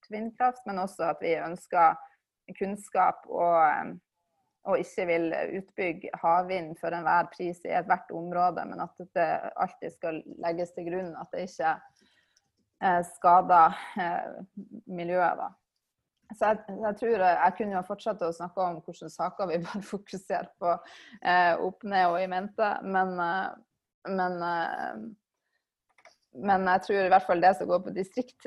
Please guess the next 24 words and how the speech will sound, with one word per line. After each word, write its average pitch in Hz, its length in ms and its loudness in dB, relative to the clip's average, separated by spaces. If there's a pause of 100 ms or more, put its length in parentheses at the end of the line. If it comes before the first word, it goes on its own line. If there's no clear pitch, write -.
det 202 80 6
er 208 220 8
utrolig 190 320 -2
mangfoldig, 190 500 -2
ikke 185 220 -10
sant? 180 260 -6 (120)
Det 202 120 4
handler 202 460 2
jo 165 80 -6
om 175 160 -10 (260)
hvordan 208 300 -4
skal 180 180 0
vi 170 140 0
skape, - 580 0 (240)
eller, 180 220 2 (420)
eh, 175 460 2
opprettholde 240 720 -2 (140)
levedyktige 196 960 2
og 165 240 0
bærekraftige 190 680 0
samfunn 190 500 -8 (180)
i 185 160 -4
hele 185 260 0
landet, 190 320 -4